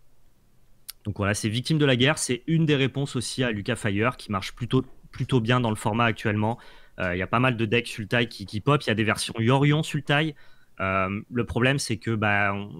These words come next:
vous diluez vos cartes dans quatre-vingts avec Yorion et donc du coup, le, vous avez moins de chances d'arriver à Victime de la Guerre le, le plus rapidement possible. Et puis, je trouve ça très dommage, moi, pour ma part, de jouer Yorion sans Elspeth Conquerdes et Teferi. C'est pour ça que je pense que la version Sultai Strict est mieux en soixante cartes.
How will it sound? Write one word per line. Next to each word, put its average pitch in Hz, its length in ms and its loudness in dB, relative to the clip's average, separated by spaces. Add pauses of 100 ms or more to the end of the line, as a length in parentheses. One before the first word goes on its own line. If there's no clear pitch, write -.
(200)
vous 110 160 -4
diluez 113 320 4
vos 117 100 2
cartes 113 240 2
dans 110 120 0
quatre-vingts 123 500 2
avec 104 240 0
Yorion 120 360 2
et 113 80 2
donc 101 160 -2
du 98 120 -6
coup, 127 160 -2
le, 104 180 0 (360)
vous 101 140 -2
avez 107 140 4
moins 117 180 4
de 123 60 4
chances 135 260 4
d'arriver 110 300 6
à 110 60 6
Victime 101 260 -2
de 110 80 4
la 107 140 4
Guerre 113 160 4
le, 104 200 2 (200)
le 107 120 -4
plus - 140 -2
rapidement 113 340 2
possible. 110 460 0 (300)
Et 101 80 0
puis, 135 320 0
je - 80 -14
trouve - 180 -6
ça 117 160 8
très - 160 4
dommage, 139 400 4
moi, 120 220 0
pour 104 100 -6
ma 110 140 0
part, 123 180 2
de 107 80 -2
jouer 104 220 2
Yorion 110 320 0
sans 110 180 -4
Elspeth 92 280 -6
Conquerdes 107 340 0
et 110 40 2
Teferi. 104 580 0 (360)
C'est - 140 -6
pour - 160 -6
ça 131 140 4
que 120 100 2
je - 100 0
pense 131 220 0
que - 80 -2
la 107 100 4
version 110 380 0
Sultai 131 480 2
Strict - 500 -2
est 110 120 0
mieux 123 140 4
en 117 80 0
soixante 104 360 -6
cartes. 147 260 -2